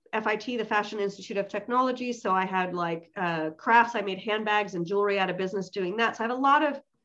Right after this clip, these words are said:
different expertise. And I actually thought, forgetting the uni thing, so first it was supposed to be corporate, then it was leave corporate to do a business full time. And,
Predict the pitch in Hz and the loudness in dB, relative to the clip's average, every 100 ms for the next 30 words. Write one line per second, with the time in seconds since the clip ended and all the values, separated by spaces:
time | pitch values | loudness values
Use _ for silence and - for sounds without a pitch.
0 | _ _ - 247 285 - 226 - 240 220 | _ _ -2 -2 0 0 -2 -2 -4 -2
1 | 233 269 - 226 226 240 254 247 - 285 | -2 -4 -2 0 2 6 4 2 -4 -6
2 | 269 - 220 190 - - - _ _ _ | -2 6 8 8 4 -6 -20 _ _ _
3 | 220 214 214 220 208 233 269 214 214 180 | -2 0 2 0 -2 0 0 0 -2 -4
4 | 190 220 - _ _ 226 - - 311 311 | -4 -6 -12 _ _ -6 -4 0 0 0
5 | 294 - 269 269 254 - 254 - 180 175 | -4 -2 -4 -4 -8 -2 0 0 0 -2
6 | 175 - _ _ - 202 269 285 240 226 | -4 -10 _ _ -4 2 4 4 4 4
7 | 233 226 220 _ _ 220 233 277 302 - | 6 2 -2 _ _ -6 0 0 0 -6
8 | - 254 254 247 233 - _ _ _ _ | -2 -2 2 2 2 -2 _ _ _ _
9 | - 247 214 233 233 226 - - - 190 | -12 -10 -4 -2 0 0 -4 -6 -6 2
10 | 247 247 220 214 208 190 - 165 160 262 | 2 4 -2 -2 -6 -6 -6 -4 -4 -6
11 | - _ _ _ _ - 220 220 220 | -10 _ _ _ _ 2 4 4 0